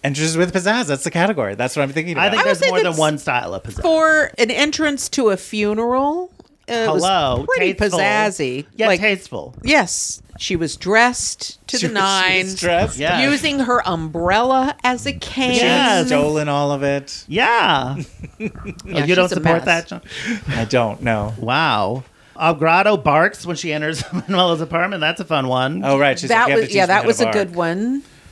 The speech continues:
Speaker 3: That was, I should have been looking for these.
Speaker 2: And
Speaker 1: It's
Speaker 2: Yuma
Speaker 1: okay.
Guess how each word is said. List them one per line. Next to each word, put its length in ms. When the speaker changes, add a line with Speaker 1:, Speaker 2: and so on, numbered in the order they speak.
Speaker 3:
That 140
was, 160
I 80
should 180
have 120
been 220
looking 280
for 140
these. 460
Speaker 2:
And 100
Speaker 1:
It's 140
Speaker 2:
Yuma 240
Speaker 1:
okay. 80